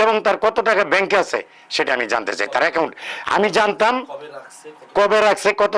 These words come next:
Speaker 1: টাকা রাখছে, এটা আমি জানতে চাই। কিন্তু আমি জানি, আমি তাকে একটা অ্যাকাউন্ট খুলে দিয়েছিলাম গোলাম বাজার, সেই অ্যাকাউন্টে আমি ছয় হাজার টাকা দিয়ে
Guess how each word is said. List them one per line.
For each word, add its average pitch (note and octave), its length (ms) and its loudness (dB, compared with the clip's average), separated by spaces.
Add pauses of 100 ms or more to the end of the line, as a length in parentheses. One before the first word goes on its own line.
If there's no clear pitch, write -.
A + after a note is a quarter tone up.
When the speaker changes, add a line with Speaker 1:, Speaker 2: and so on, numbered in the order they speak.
Speaker 1:
টাকা F3 240 0
রাখছে, - 300 -10 (920)
এটা F#3+ 200 0
আমি F3+ 160 0
জানতে C3+ 220 -2 (100)
চাই। D#2+ 140 -8 (420)
কিন্তু F#3+ 200 -2 (140)
আমি G#3+ 200 2
জানি, B3 140 2 (200)
আমি A#3+ 140 2 (160)
তাকে A#3+ 260 0
একটা - 160 -2
অ্যাকাউন্ট E3 320 -2
খুলে D#3 240 0
দিয়েছিলাম E3+ 360 0 (480)
গোলাম D#3+ 320 2
বাজার, B2 280 -2 (1160)
সেই E3 180 0
অ্যাকাউন্টে G#3 360 0 (100)
আমি A#3+ 200 0
ছয় G#3+ 180 2
হাজার F3+ 240 0
টাকা E3 180 -2
দিয়ে D#3 120 0